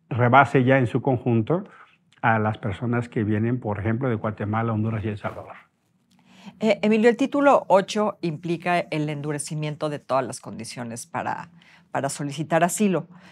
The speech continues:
Speaker 2: Ahora hay que pedirlo mediante esta, mediante esta aplicación, ¿no?
Speaker 1: Ujú.
Speaker 2: Eh, aplicación que frecuentemente, eh, se nu-, según,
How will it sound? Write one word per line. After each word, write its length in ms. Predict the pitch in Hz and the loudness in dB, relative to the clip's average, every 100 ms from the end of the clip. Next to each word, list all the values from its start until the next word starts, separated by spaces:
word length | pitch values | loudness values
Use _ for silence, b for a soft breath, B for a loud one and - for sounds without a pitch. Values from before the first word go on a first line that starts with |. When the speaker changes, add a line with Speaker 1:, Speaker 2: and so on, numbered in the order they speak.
| B - | B -6
Speaker 2:
Ahora 200 | 147 156 | -2 -2
hay 60 | |
que 120 | 160 160 | -2 -4
pedirlo 380 | 151 156 156 | -2 0 -2
mediante 540 | 156 151 151 147 147 156 | -2 -2 -4 -4 -2 -2
esta, 680 | 151 - 151 143 135 117 - | -4 -2 2 4 2 0 -6
mediante 400 | 143 147 143 - | -6 -4 -6 -4
esta 180 | 151 - | -4 -4
aplicación, 800 | 156 151 - 135 - 143 120 - _ - | -6 -8 -6 -8 -6 -6 -8 -14 _ -14
¿no? 180 | - 135 | -6 -2
Speaker 1:
Ujú. 140 | 117 131 117 | 2 2 0
Speaker 2:
Eh, 120 | 113 _ | -6 _
aplicación 760 | - - 147 143 - 180 185 - _ | -10 -8 -8 -8 -4 -2 -2 -8 _
que 100 | - | -14
frecuentemente, 1120 | 131 120 147 151 156 147 127 139 143 131 - | -10 -8 -8 -6 -4 -6 -4 -2 -2 -4 -8
eh, 80 | 101 - | -14 -12
se 200 | - 143 | -10 -8
nu-, 260 | 147 151 - | -8 -10 -12
según, 1000 | - 147 139 147 143 139 135 - - | -10 -10 -8 -10 -12 -12 -14 -14 -16